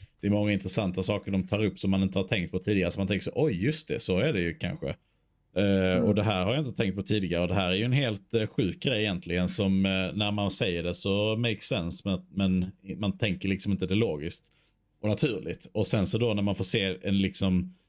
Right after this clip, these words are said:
Speaker 1: inblick i hur systemet fungerar och, och, liksom, de problemen som finns med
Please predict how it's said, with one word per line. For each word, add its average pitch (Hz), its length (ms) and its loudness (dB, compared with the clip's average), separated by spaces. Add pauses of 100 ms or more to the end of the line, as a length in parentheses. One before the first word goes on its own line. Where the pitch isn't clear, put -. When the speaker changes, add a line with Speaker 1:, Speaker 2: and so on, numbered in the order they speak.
(580)
Speaker 1:
inblick 101 400 2
i 98 60 2
hur 98 120 2
systemet 92 580 -2
fungerar 90 640 0
och, 90 680 2
och, 92 80 0
liksom, 92 520 0
de 92 460 2 (580)
problemen 101 560 0
som 98 160 -2
finns 90 400 -2
med 87 580 0